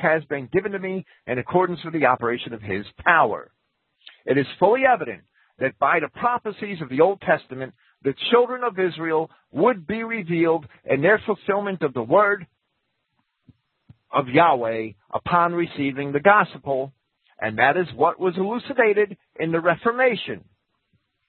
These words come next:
the mystery of Yahweh which was revealed in these passages. Even if the children of Yahweh themselves did not realize that revelation, and you could bet that they did not.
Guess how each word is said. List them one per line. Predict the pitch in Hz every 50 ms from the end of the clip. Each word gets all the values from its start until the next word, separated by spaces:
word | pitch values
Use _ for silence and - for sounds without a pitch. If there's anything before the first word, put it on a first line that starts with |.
| _ _ _ _ _ _ _ _ _
the | - 131
mystery | 127 135 151 151 - - 143 147 147 147
of | 120
Yahweh | 117 120 113 123 127 120 123 123 123
which | 117 120 117 -
was | - 120 113 - 110
revealed | 117 120 113 107 170 196 208 202 190 180
in | 180
these | 175 185 185 -
passages. | - - 180 165 - - 107 92 92 78 78 _ _ _ _ _ _ _ _ _ _ _ _ _ _ _ _ _ _ _ _ _ _ _ _ _
Even | - 214 247 247 262 277 240
if | 240 226 - - - - _ _ _
the | - 170
children | 160 - - 220 226 233 240 247
of | 214 196
Yahweh | 214 196 196 202 202 196 196
themselves | 196 196 202 185 - - 196 190 180 139 151 175 170 151 160 - - - _ _ _ _ _ _ _
did | - 160 160 139
not | 156 156 160 185 - - 135
realize | 156 165 170 175 175 165 160 160 160 160 175 170 _ _ _ _ _ _ _ _
that | - 143 143 143 - - _ _ _ _ _
revelation, | 131 135 135 139 160 196 240 277 285 - - - 180 175 180 180 175 _ _ _ _ _ _ _ _ _ _ _ _ -
and | 123 127 127 123
you | 131
could | 123 - 117 110
bet | - 120 113 107 -
that | 123 117 98
they | 110 117
did | 107 - 127 120
not. | 170 208 220 - -